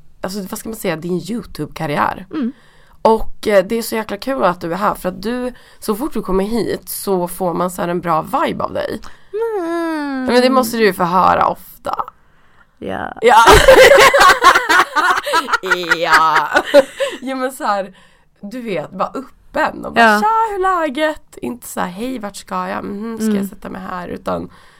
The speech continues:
Speaker 1: ja, har det alltid varit så, eller?
Speaker 2: Ja.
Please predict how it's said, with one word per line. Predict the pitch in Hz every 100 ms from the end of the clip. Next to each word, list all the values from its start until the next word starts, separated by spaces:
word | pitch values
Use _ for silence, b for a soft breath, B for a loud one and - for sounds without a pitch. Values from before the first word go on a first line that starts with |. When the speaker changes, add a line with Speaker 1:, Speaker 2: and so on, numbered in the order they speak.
| b b b -
Speaker 1:
ja, | 107 107 - _ -
har | 233
det | 262
alltid | 226 262
varit | 330 196 -
så, | -
eller? | - - 277 - _ _ _ _
Speaker 2:
Ja. | 214 190 180